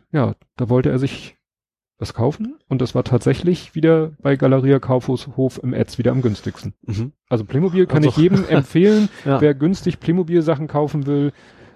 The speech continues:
Speaker 1: äh, Galeria Kaufhof.
Speaker 2: Ja.
Speaker 1: Erstmal da gucken, die haben wunderschön online, äh, Filialverfügbarkeit, guckst du, fährst nicht umsonst hin.
Speaker 2: Mhm.
Speaker 1: Am Regal stand der falsche Preis, aber nachher beim Piep hat er den richtigen Preis
Speaker 2: Oh.
Speaker 1: gemacht.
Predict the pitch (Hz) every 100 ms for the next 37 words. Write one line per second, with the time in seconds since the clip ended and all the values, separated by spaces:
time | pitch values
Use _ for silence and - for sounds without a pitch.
0 | _ - 131 131 135 127 127 131 110 110
1 | 107 - - - 143 135 127 151 - 160
2 | 160 156 151 131 127 151 151 - 143 143
3 | 135 139 135 135 139 139 127 127 127 123
4 | 110 123 131 135 - 123 135 - 127 131
5 | 127 123 - 139 - 135 - 127 - 117
6 | 113 123 139 - 139 139 - - 117 113
7 | 131 _ _ 117 120 117 120 127 120 135
8 | 135 123 117 123 127 127 127 123 117 117
9 | 110 101 117 113 - _ 330 - 302 _
10 | 104 113 110 117 - 127 - 120 123 120
11 | 117